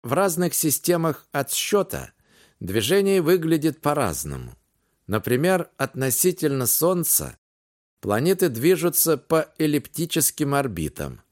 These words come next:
а наблюдатель на Земле видит, что они описывают на небе сложные петли. Не во всех системах отсчёта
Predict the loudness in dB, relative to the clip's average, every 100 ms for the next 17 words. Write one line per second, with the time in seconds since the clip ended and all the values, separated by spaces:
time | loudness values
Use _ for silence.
0 | _ _ _ _ -4 -2 0 0 0 0
1 | 2 0 2 0 0 0 0 0 0 0
2 | 0 -2 -4 0 0 0 -2 -4 -8 -6
3 | -2 0 0 0 -2 -2 -4 -4 -2 -2
4 | -2 -2 -2 0 0 -2 -4 -4 -4 -4
5 | -4 -4 -8 -12 -14 _ _ _ _ _
6 | -4 -2 0 0 2 2 2 0 0 0
7 | 0 2 -2 -4 -4 -4 -2 -2 0 0
8 | -2